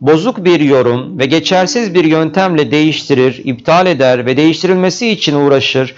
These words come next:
feshedilmesine veya başka bir hale dönüştürülmesine kastederse haramı üstlenmiş, günaha girmiş ve masiyetleri irtikab etmiş olur.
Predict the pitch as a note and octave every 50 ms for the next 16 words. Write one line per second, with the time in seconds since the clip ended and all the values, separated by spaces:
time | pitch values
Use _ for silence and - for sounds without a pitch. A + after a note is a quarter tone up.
0 | - - - - _ _ - G3+ G#3+ G#3 A#3+ A#3 F#3+ G#3 F#3+ F3+ E3+ D#3+ D#3 -
1 | - C#3+ C3 B2+ B2+ C3 C3 - - - _ - F3 G#3 A3 G3+ F3+ F3 E3+ E3+
2 | - - B3+ A#3 G#3+ G#3 G3 F#3 F3 E3+ E3+ D#3+ E3 E3+ E3+ - - E3+ E3 E3
3 | D#3+ D#3+ D#3 - D#3 D3+ C#3+ D3 - C#3+ C3+ C3 - - C3+ B2+ C#3 D#3 F3+ F#3+
4 | F3+ - - F3+ E3+ E3+ F3 E3+ - _ _ _ _ _ - D3 D3+ D3+ D#3 D3+
5 | C#3+ C#3+ D3+ E3+ F3 D#3+ - - - E3 D#3+ D#3 D3+ D3 D3 D3+ E3 F3 E3+ -
6 | - - - _ _ _ _ _ - B2 A#2 C3 C3 B2 B2 C#3 D#3+ F3 D3 D#3
7 | F3+ F3+ E3+ F3+ F3+ F#3 G3 G3+ - - - - - _ _ - C3 C3+ C#3 C#3+
8 | D3+ E3 E3 - - F3+ F#3+ G3 F#3+ - G3 G#3 G#3 G3 G3 D3+ A2 - - -
9 | _ - C3+ B2 A#2+ C#3 B2+ - E3 F3+ G3 F3+ F#3 E3+ F3 - D3+ C3+ - -
10 | B2+ G#2+ G#2+ G2+ F2+